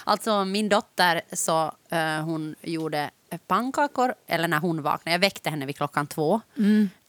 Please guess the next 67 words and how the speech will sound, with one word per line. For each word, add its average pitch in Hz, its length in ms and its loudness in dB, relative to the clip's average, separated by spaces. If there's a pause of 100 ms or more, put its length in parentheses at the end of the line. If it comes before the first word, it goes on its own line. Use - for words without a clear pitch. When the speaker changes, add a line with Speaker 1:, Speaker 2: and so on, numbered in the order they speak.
(140)
Speaker 1:
Det 165 160 0
är 151 40 0
så 156 160 0
som 165 180 0
vi 151 240 0
gör 180 280 2
hos 156 260 -6
oss - 180 -4
när 156 140 0
vi 156 120 -2
får 165 140 -4
Speaker 2:
På 175 80 6
Speaker 1:
sova. 151 240 4
Speaker 2:
morsdagen. 139 680 -4
Speaker 1:
Nej, 208 360 0
men 202 160 -2
alltså 180 440 -2
hos 185 240 -2
oss 196 120 2
så - 160 -2
får 165 200 -2
man 175 140 2
<laughs> 202 100 4
sova 202 220 4
hur 196 200 2
länge 185 220 2
man 143 160 -4
vill. 147 240 -2
Men 208 100 6
Speaker 2:
Ja, 240 260 6
ja. 92 280 -2 (260)
Speaker 1:
<laughs> - 0 -
det 202 160 4
är 202 60 4
inte 208 140 -4
så. 175 140 0 (220)
Min 196 140 -4
pappa 240 240 2
var 151 100 2
alltid 156 240 -2
sådär, 139 220 0 (460)
Nej, 254 240 4 (320)
att 208 100 0
det 254 60 0
är 269 40 0
liksom 285 220 0
någon 285 80 4
sån 269 100 2
här 269 80 0
skam. 320 360 2
Den 220 180 2
där 247 80 6 (100)
äldre 285 200 2
generationen 175 540 2
tycker 175 200 -2
att 165 80 -2
det 175 60 0
är - 20 -2
liksom 175 200 -2
skamfullt - 680 0
att 147 80 0
sova 156 340 -2
länge. - 400 -4
Speaker 2:
Mm, 175 260 0 (140)
det 196 120 2
är 196 40 4
dåligt. 196 560 2